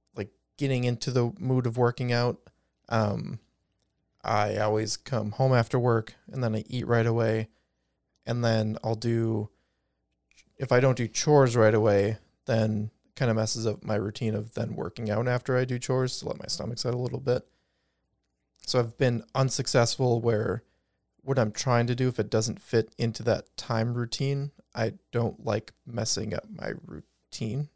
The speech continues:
You know, sometimes a routine also includes sitting on the couch and watching, uh, anime for a couple hours, but, you know, that's, that just working my way out of that routine is,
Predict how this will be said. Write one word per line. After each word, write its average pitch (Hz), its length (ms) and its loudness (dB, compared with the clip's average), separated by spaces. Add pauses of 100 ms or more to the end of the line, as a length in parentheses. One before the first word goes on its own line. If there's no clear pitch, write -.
(880)
You - 60 -4
know, 123 60 2
sometimes 135 440 4
a 127 80 6
routine 131 380 2
also 127 300 4
includes 127 360 2
sitting 123 220 0
on 120 100 2
the 113 60 -8
couch 120 300 2
and 127 80 0
watching, 117 400 0
uh, 113 200 -2 (640)
anime 151 300 6
for 165 120 2
a - 40 0
couple 180 260 2
hours, 190 480 2 (100)
but, 135 280 2
you 165 100 2
know, 117 160 2
that's, 117 480 2 (100)
that 127 160 0
just 123 240 0 (480)
working 147 360 4
my 127 140 8
way 113 280 6
out 110 220 6
of 110 100 0
that 107 160 4
routine 110 380 -2
is, 110 300 -4